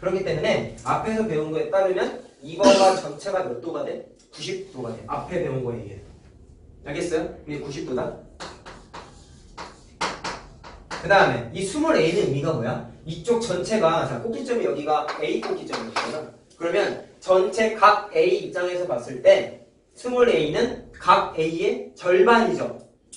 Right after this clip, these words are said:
이해됐어요? 그래서 이 스몰 A를 뭐라고 쓸 수 있냐면 이분의 일의 각 A라고 써먹을 수가 있겠네요.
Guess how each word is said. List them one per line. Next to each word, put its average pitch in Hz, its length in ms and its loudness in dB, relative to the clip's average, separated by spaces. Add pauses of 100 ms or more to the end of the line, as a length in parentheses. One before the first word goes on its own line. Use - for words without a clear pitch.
이해됐어요? - 720 0
그래서 160 540 0
이 165 80 -12
스몰 262 420 2
A를 160 280 0
뭐라고 170 280 0
쓸 175 140 -6
수 - 140 -12
있냐면 131 600 -6
이분의 226 1040 -2
일의 170 640 2 (520)
각 - 540 2
A라고 139 680 -4
써먹을 226 380 -2
수가 - 380 -12
있겠네요. - 300 -12